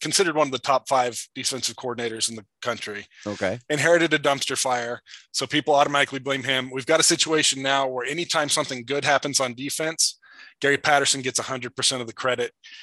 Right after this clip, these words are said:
Speaker 1: Anytime something bad happens,
Speaker 2: They put
Speaker 1: the
Speaker 2: it on
Speaker 1: cur-,
Speaker 2: this guy.
Speaker 1: yeah. So
Speaker 2: They want Patterson to come in as the coordinator 'cause it's a name they recognize.
Speaker 1: Pe-, people legitimately think he'll turn down head coaching jobs to take the defensive coordinator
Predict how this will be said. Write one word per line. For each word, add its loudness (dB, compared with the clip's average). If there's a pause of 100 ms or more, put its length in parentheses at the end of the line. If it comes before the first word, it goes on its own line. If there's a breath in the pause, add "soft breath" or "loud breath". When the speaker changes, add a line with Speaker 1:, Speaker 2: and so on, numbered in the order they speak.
(180 loud breath)
Speaker 1:
Anytime 2
something -2
bad 0
happens, -2 (220)
Speaker 2:
They -6
put -2
Speaker 1:
the 0
Speaker 2:
it 0
on 0
Speaker 1:
cur-, 0
Speaker 2:
this -6
guy. -12
Speaker 1:
yeah. -2 (480 loud breath)
So 4 (520)
Speaker 2:
They 6
want 6
Patterson 4
to -2
come 2
in -2 (260)
as 0
the -4
coordinator 2
'cause -4
it's -8
a -4
name -2
they -2
recognize. -6
Speaker 1:
Pe-, -4 (240)
people 2
legitimately 0
think -2
he'll -2
turn -4
down 2
head -4
coaching -6
jobs 0
to -12
take -2
the -16
defensive -6
coordinator -12